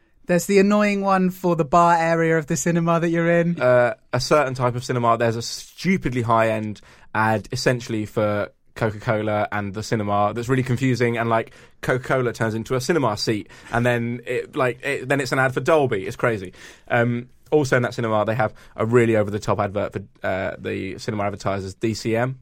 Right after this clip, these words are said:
Speaker 2: That's
Speaker 1: Yeah,
Speaker 2: pretty
Speaker 1: yeah.
Speaker 2: intense.
Speaker 1: Is,
Speaker 2: Um,
Speaker 1: is it the same one? I don't know if this is the same one or not, but there's one chain where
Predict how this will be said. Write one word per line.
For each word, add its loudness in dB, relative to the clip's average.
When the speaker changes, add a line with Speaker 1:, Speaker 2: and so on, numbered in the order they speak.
Speaker 2:
That's 0
Speaker 1:
Yeah, 4
Speaker 2:
pretty -2
Speaker 1:
yeah. 0
Speaker 2:
intense. -2
Speaker 1:
Is, 4
Speaker 2:
Um, 2
Speaker 1:
is 0
it 0
the 0
same 4
one? 6
I 2
don't 4
know 4
if 0
this 0
is -2
the -2
same 2
one 2
or 0
not, 0
but -6
there's 0
one 0
chain -2
where 4